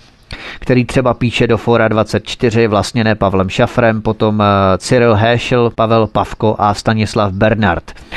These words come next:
Ideologické ukotvení Cevro institutu, myslím, že netřeba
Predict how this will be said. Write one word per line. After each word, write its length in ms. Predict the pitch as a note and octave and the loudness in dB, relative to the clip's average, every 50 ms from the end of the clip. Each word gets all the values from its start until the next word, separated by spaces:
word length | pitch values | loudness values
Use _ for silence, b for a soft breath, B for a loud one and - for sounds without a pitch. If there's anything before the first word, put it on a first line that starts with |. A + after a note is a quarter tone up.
| B B B B B B B B B B B B | B B B B B B B B B B B B
Ideologické 640 | D3 C#3+ E3+ F3+ F#3 F#3 F3 E3+ - - F3 E3 D#3+ | 0 2 2 4 2 2 0 0 0 2 2 2 2
ukotvení 760 | - D3 - D#3 D#3+ D#3 D3 D3 C#3 C3 B2 A#2 A#2 B2 B2 | 0 0 0 0 0 2 2 0 2 2 2 0 0 0 -2
Cevro 300 | - - C3 B2+ C3 A2+ | -2 -2 -2 0 0 -2
institutu, 680 | B2 B2 A#2 - - C#3 B2+ C3+ A#2+ - B2+ B2 B2 B2 | -2 -2 -2 0 -2 0 0 0 0 2 2 4 4 2
myslím, 360 | A#2+ A#2 G#2 - - B2 A#2 | 2 0 -2 0 0 0 2
že 120 | G#2+ A#2+ A#2+ | 2 0 2
netřeba 800 | A#2 A2 G#2+ - - A#2 A2 A2 A2+ A2 A2 G#2 F#2+ - - | 0 -2 -2 0 0 0 2 2 2 4 4 2 0 -4 -12